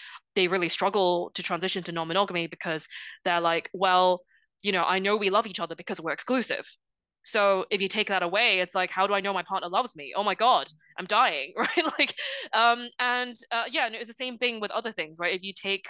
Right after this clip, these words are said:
away, like, uh, you know, like, a nesting relationship, or you take away, like, uh, you know, like, a romantic dynamic, like,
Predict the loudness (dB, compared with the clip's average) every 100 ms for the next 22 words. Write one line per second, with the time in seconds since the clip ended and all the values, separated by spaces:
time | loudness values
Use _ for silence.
0 | -6 -2 0 0 -2 -6 _ _ -6 -4
1 | -4 -8 -20 -20 _ -2 2 2 0 -2
2 | -4 -2 -2 -2 -4 -4 -2 -2 -2 -4
3 | -8 -8 -10 -12 -12 -12 -10 -8 -6 -6
4 | -6 -8 -6 -6 -4 -6 -6 -4 -4 -6
5 | -6 -2 -2 -2 -4 -4 -4 -4 -2 -2
6 | -4 -6 -6 -4 -6 -8 -6 -6